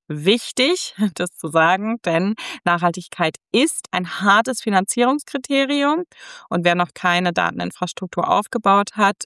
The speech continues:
und vor allem ein Nachhaltigkeitsprogramm, ein wirksames, der sollte das jetzt priorisieren. Auch hin oder her, mit oder ohne Omnibus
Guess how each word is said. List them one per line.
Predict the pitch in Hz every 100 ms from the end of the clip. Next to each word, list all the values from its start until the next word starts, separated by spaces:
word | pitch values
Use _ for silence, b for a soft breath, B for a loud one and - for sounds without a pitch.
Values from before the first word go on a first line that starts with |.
| -
und | 165 -
vor | - -
allem | 160 160
ein | 156
Nachhaltigkeitsprogramm, | 156 151 160 - 160 - - 143 156 160 208 -
ein | 165 151
wirksames, | 160 - - 185 196 233 - B B B -
der | 156 156
sollte | 147 147 156
das | 147 143 - _ _
jetzt | 151 147 - - - _ _ _ _
priorisieren. | - 160 156 160 196 170 143 - _ _ _
Auch | 160 160
hin | - 196 202 202
oder | - 151
her, | 151 151 151 151 170
mit | 156 147 - -
oder | 156 147
ohne | 139 139 160
Omnibus | - 156 135 131 - - -